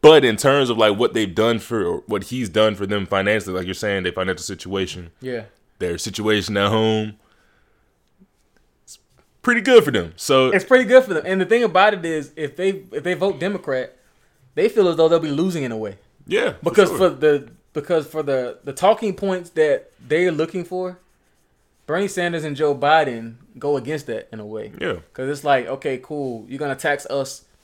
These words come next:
Speaker 2: more. You're not gonna give us the same cuts. You wanna provide financial assistance for poor and middle class people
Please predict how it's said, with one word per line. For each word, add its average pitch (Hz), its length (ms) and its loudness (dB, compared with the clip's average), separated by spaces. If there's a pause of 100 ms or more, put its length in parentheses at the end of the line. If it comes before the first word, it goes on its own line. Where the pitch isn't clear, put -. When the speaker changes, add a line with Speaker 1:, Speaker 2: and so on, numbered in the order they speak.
(120)
Speaker 2:
more. 123 540 -4 (100)
You're 131 160 -12
not 131 140 -6
gonna 139 180 -6
give 127 180 -8
us 127 180 -4
the 120 260 -8
same 120 400 -10
cuts. 151 480 -6 (400)
You 135 160 -8
wanna 135 200 -4
provide 127 640 -4 (300)
financial 139 380 -4
assistance 135 440 -10
for 123 260 -6
poor 143 440 -4
and 131 120 -6
middle 131 160 -8
class 127 320 -6
people 135 500 -14